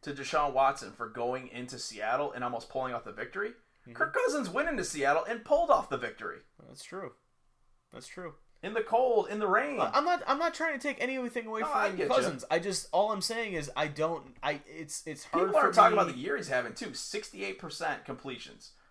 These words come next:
Speaker 1: twenty-one hundred yards, thirteen T Ds versus four
Speaker 2: You don't have
Speaker 1: interceptions.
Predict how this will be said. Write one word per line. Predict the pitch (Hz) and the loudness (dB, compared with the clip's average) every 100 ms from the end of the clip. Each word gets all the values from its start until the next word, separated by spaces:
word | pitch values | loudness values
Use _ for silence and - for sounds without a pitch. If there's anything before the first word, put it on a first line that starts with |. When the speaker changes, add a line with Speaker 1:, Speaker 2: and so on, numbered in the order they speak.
| - | -8
Speaker 1:
twenty-one | 165 185 202 | -4 -2 -2
hundred | 180 175 170 139 | -2 -6 -6 0
yards, | 131 101 - - _ _ - | 0 0 -6 -18 _ _ 0
thirteen | 214 240 240 214 | 0 0 -8 -8
T | 208 190 | -10 -8
Ds | 175 165 | -10 -10
versus | 143 135 135 | -8 -8 -8
four | - 135 123 | -6 -4 -2
Speaker 2:
You | 113 | -2
don't | - - | -2 0
have | 359 | 0
Speaker 1:
interceptions. | 381 | -2